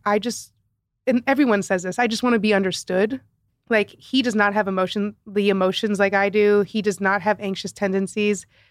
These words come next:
And it's really hard to empathize with someone or really see their perspective unless you experience those things. But it takes a lot of work to just try to understand them and then act accordingly from there. And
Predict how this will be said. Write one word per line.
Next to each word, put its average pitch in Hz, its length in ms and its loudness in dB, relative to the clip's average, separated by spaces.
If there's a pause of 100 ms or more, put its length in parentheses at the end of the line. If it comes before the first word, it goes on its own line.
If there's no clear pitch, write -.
(280)
And 220 80 2
it's 202 140 -2
really 247 280 4
hard 277 180 4
to 226 80 0
empathize 233 540 0
with 247 100 -6
someone 269 220 0
or 214 60 2
really 202 180 2
see 208 200 -4
their 202 100 2
perspective 214 560 0
unless 196 540 2
you 202 120 2
experience 185 600 -2
those 226 180 -2
things. 254 280 0
But 196 200 0 (360)
it 214 100 -4
takes 226 220 -4
a 214 60 2
lot 196 220 2
of 208 80 0
work 202 220 0
to - 60 -16
just - 360 -6
try 196 300 0
to 196 100 0
understand 185 600 -4
them 277 400 -2
and 226 120 4
then 214 100 2
act 196 220 -2
accordingly 180 680 -4 (500)
from 190 220 0
there. 208 520 2
And 196 440 0